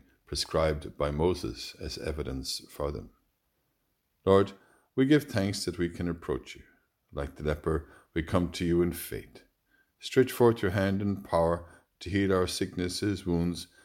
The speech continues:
and those in our families that need your help. Break the trauma of accidents, injuries,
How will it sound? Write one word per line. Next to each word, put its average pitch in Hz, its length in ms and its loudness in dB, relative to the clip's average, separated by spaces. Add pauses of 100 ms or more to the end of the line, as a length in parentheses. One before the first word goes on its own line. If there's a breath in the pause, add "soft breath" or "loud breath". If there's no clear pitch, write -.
(180 soft breath)
and 107 120 0
those 107 280 8
in 101 80 0
our 98 100 2
families 82 600 -2
that 82 200 -4
need 82 240 -4
your 82 180 -6
help. - 260 -14 (840)
Break 90 280 4
the 87 80 -2
trauma 87 760 -2
of - 220 -6
accidents, 90 520 -4
injuries, 92 480 0